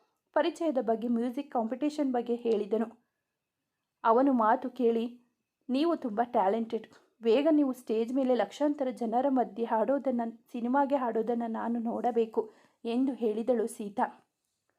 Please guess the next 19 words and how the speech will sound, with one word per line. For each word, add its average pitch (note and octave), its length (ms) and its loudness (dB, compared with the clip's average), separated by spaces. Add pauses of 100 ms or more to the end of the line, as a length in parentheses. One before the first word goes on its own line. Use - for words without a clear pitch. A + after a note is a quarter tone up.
(400)
"ನೀನು E4+ 240 2
ಹೇಳಿದೀಯ A#3+ 500 0
ಅಂದರೆ C4 340 2
ತಡ A3+ 280 -2
ಮಾಡಲ್ಲ. A3+ 360 0 (400)
ಆದಷ್ಟು F4+ 440 2
ಬೇಗ C4 320 -2
ನಿನ್ನ A#3+ 320 0 (120)
ಆಸೆ A3 280 -2
ನೆರವೇರುತ್ತೆ" A#3 760 -2
ಎಂದು C#4+ 240 0
ಹೇಳಿ A#3 320 0
ನಕ್ಕನು A3 440 -2
ರಾಘವ್. G#3+ 400 0 (400)
"ಹೌದಾ? G#3+ 640 2
ತುಂಬ E4+ 200 0
ಖುಷಿ C#4+ 340 -4
ಆಗ್ತಾ C4 280 0
ಇದೆ. A#3 520 -6